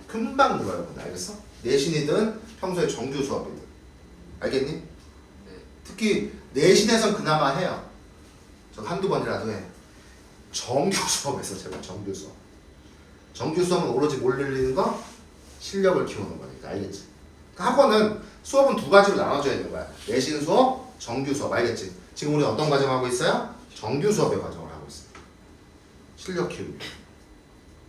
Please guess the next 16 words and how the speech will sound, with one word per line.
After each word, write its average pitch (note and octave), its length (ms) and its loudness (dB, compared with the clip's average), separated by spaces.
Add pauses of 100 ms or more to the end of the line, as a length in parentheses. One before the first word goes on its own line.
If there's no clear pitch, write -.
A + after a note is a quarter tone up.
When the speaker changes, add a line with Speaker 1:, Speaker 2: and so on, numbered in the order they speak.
(2250)
Speaker 1:
자, - 100 -4 (200)
그래서 A#3 640 2 (160)
요것들을 G#3 720 2
좀 B2+ 340 -6 (360)
생각을 B2+ 340 -4
해봐. - 100 -10
문항법, B2+ 720 -2
독서, - 440 -2
이렇게. - 220 -12 (220)
알겠지? A#2 380 -8 (440)
합법과 G3+ 340 0
작문은 B2+ 380 -4
지금 A2 180 -6
신경 E3+ 240 -2
쓸 D3 140 -4
필요 A2 300 -8